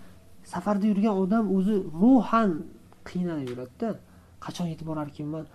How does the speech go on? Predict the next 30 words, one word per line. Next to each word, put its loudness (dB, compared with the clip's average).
Nima 6
bo'lar -2
ekan?" -8
deb -6
qo'rquvda, 2
xavf 0
va -10
xatarda -4
yuradi-da. 0
Ilgari 4
ham, 4
hozir 2
ham. -8
Hozir 2
sal, 4
masalan, 0
yaxshi 0
bir -4
markablar -2
paydo -4
bo'ldi, -2
a? -2
Mashina, -6
kondisionerlar -6
bor 2
yoki -4
samolyot, -2
e, -10
yaxshi -8
samolyot, -2